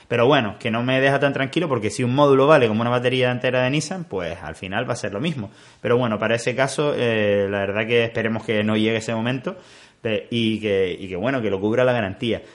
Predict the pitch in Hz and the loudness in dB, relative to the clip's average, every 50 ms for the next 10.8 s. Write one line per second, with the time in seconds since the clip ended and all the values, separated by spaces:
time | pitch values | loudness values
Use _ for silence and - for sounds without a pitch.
0 | - _ - 107 120 120 - 127 131 123 - 139 131 127 127 123 120 120 117 123 | -12 _ -4 -4 -2 -2 0 -2 -2 0 0 0 2 2 2 0 0 -4 -4 -4
1 | 139 143 151 143 - 127 131 135 127 135 135 139 135 131 127 127 120 120 - 147 | -2 0 0 0 0 0 0 0 0 0 -2 -2 -2 -2 -2 -2 -4 -4 -2 -2
2 | 147 143 131 120 - - - 147 139 135 127 127 143 170 180 196 208 208 202 - | -2 -2 -2 -4 -6 -4 -2 -2 0 0 0 0 0 0 -2 -2 -2 -2 -4 -6
3 | - - 165 180 202 226 - - - _ 156 170 208 247 - - 143 127 127 151 | -4 -2 0 0 0 -2 -4 -8 -2 _ 6 6 6 6 4 2 0 0 2 0
4 | 180 214 - - - - _ - 127 135 123 120 - - - - 135 135 123 117 | -2 -2 -6 -10 -18 -20 _ -2 0 0 0 0 -6 -10 -6 -4 -2 -2 -2 -2
5 | 127 - - 127 110 123 123 113 110 110 127 143 139 - - 135 131 127 113 104 | -6 -6 -4 -4 -2 -2 -2 -2 -2 -2 -4 -4 -4 -4 -2 0 0 2 0 0
6 | 95 98 98 - - - - - - - - - - _ _ _ 123 127 123 123 | -2 -4 -4 -6 -8 -16 -20 -20 -20 -20 -20 -20 -20 _ _ _ 0 2 2 2
7 | 123 117 110 - 135 123 156 147 143 147 147 - 151 147 143 143 156 165 170 170 | 0 0 0 -2 0 2 0 0 2 0 -2 0 2 2 2 4 2 2 0 0
8 | - 156 143 143 139 156 156 151 135 123 117 - 143 143 135 - 143 143 151 165 | -2 0 0 2 2 2 2 2 0 -2 -2 -4 -6 -6 -2 0 0 2 2 2
9 | 180 185 190 202 202 202 190 185 - - 131 - - 131 123 123 120 123 120 - | 0 -2 -2 0 0 0 0 -2 -4 -6 -6 -4 -4 -4 -4 -6 -6 -8 -10 -8
10 | 127 113 117 123 127 120 - - 107 98 87 80 76 - - - | -6 -6 -4 -4 -4 -6 -6 -6 -6 -6 -6 -8 -10 -14 -16 -20